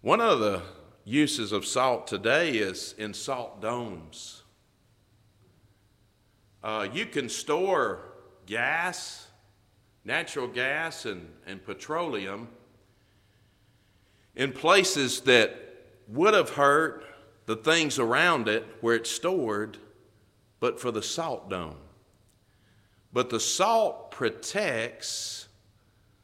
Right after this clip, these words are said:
the environment from things that would have hurt it.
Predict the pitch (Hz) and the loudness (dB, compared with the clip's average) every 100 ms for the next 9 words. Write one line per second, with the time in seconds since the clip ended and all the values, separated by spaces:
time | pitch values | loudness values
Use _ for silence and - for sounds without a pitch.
0 | _ _ 107 123 117 98 127 196 190 123 | _ _ -4 0 0 0 2 4 2 2
1 | 104 98 107 120 - - - _ _ _ | -2 -2 -4 -4 -10 -20 -20 _ _ _
2 | _ _ _ _ _ _ _ _ _ _ | _ _ _ _ _ _ _ _ _ _
3 | _ _ _ _ - 120 104 147 165 156 | _ _ _ _ -6 -6 -2 0 0 -2
4 | 120 107 123 131 101 117 107 90 73 - | -4 -6 -4 -4 -4 -6 -8 -8 -12 -20